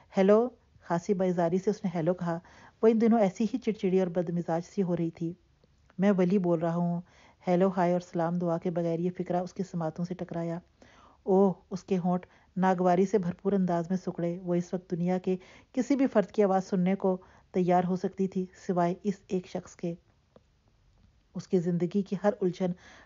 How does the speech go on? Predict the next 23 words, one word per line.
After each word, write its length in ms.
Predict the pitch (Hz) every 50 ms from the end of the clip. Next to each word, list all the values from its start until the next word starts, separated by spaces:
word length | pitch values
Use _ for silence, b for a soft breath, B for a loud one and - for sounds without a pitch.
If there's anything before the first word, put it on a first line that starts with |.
| B
हर 140 | - 233 254
परेशानी 580 | - 233 214 208 202 - 208 185 180 185 190 202 - -
और 100 | 196 190
हर 180 | 180 160 202 202
मुसीबत 460 | 190 185 - - 196 175 175 208 202
की 100 | - 208
वजह 220 | 175 175 156 - 175
यही 280 | 170 160 185 185 196
एक 160 | 202 180 180
शख्स 240 | - - 170 - -
था। 200 | - - 180 175 175 B B B B B B B B
वो 120 | 175 202 247
इससे 220 | 262 - - 254
नफ़रत 340 | 214 196 180 - 220 220 220
करती 300 | - 185 175 - - 185
थी, 240 | 180 - 190 180 180 180 -
वो 60 | 180
वाकई 300 | 165 170 165 165 - 202
इससे 260 | 202 196 196 - 202 165
बेपनाह 420 | 156 170 170 - 175 175 185 190
नफ़रत 340 | 180 170 - - 180 170 - -
करती 260 | 165 - - 180 180
थी। 240 | 180 - 175 165